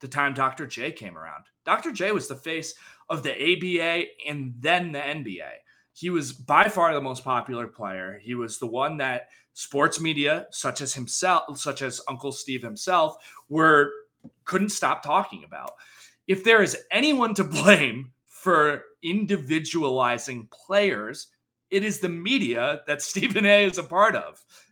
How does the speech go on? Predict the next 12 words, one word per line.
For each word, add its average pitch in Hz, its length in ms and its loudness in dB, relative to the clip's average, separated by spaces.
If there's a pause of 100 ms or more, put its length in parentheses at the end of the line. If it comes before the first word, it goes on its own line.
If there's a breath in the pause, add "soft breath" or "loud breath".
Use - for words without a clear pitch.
They 160 300 2
are 254 140 6
the 220 100 0
ones 151 380 2
who 156 100 -6
talk 143 320 0
about 139 300 -6
players, 117 420 -8
not 110 240 -12
teams. - 480 -20 (100)
It's 135 220 -8
not, 151 280 -2